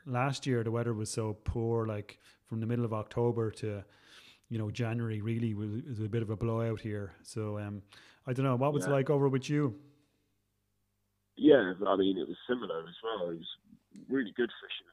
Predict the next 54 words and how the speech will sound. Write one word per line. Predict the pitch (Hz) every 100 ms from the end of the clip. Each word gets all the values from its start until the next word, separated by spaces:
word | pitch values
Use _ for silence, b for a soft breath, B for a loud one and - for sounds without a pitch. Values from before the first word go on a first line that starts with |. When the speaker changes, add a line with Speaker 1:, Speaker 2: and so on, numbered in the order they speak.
| -
Speaker 2:
throughout | 92 98 -
the |
year | 85 101 101
and | 98 90
into | 87 95
the | 82
back | 98 98 98
end | 82
of | 80
the | 76
year, | 82 95 95
but | -
then | 87
obviously, | 90 85 85 - 87 - _ -
you | 92
know, | 85 85
we | 92
got | - -
hit | - -
by | 80 80
that | 78 71 _ _ _ _ _
bad | 90 87 80
weather | 85 82 80
as | 78 92
well. | 92 80 71 _ b b b b _ -
Um, | 82 85 80 82 _ _ _
but | 101
I | 90
suppose | 131 165 165 151
the | 127
fortunate | 170 185 - 123 107
thing | 120 110
we | 120 123
have | 110 90
over | 87 80
here | 92 87
with | 87
being | - 110 104
on | 98
an | 92
island, | 95 107 104 87 92
I | 92
mean, | 104
I | 107
don't | 131 95
know | 101 98 - 110
how | 104
it | 95
is | 98 - - _ -
where | 92
you | 92 107 117
are. | 90 80 76 -
If, | - - -
if | -